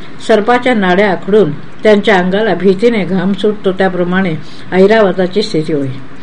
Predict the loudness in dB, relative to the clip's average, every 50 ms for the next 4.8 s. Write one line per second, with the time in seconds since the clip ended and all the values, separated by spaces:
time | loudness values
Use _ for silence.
0 | -12 -12 -12 -12 -12 -4 2 4 6 6 6 4 4 2 4 4 4 4 4 2
1 | 0 -2 -4 -6 -6 -8 -10 -12 -12 -12 -6 0 2 2 2 4 2 0 0 0
2 | 0 0 0 0 0 0 0 -2 0 0 0 2 2 2 2 2 2 2 2 2
3 | 0 0 0 0 0 0 0 0 0 0 -2 -4 -6 -8 -12 -12 -12 -12 -12 -4
4 | 0 0 0 2 0 0 0 0 0 0 0 0 0 0 0 0